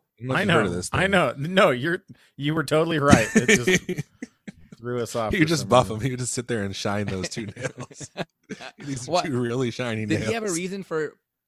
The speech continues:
Speaker 3: for polishing those two nails?
Speaker 1: I don't know. Or, like, what nails? He polished some of his nails, but not all of them.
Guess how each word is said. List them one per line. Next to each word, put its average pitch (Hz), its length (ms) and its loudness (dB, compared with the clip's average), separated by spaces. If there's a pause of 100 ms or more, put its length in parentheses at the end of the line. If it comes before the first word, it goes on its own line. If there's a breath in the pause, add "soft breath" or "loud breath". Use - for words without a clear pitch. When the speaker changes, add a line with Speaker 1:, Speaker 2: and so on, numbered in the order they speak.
Speaker 3:
for 135 380 0 (340)
polishing 147 640 -4 (100)
those 127 440 -6
two 131 220 -8
nails? 127 400 -8 (1040 soft breath)
Speaker 1:
I 180 80 -2
don't 285 140 -2
know. 330 140 -6
Or, 120 280 0
like, 143 240 -2
what 202 220 -2
nails? 214 340 -2
He 185 200 -6
polished 254 440 -2
some 127 160 0
of 135 120 -8
his 92 180 -8
nails, 87 240 -6
but 101 120 -6
not 110 220 -2
all 95 180 -2
of 80 100 -12
them. 78 320 -14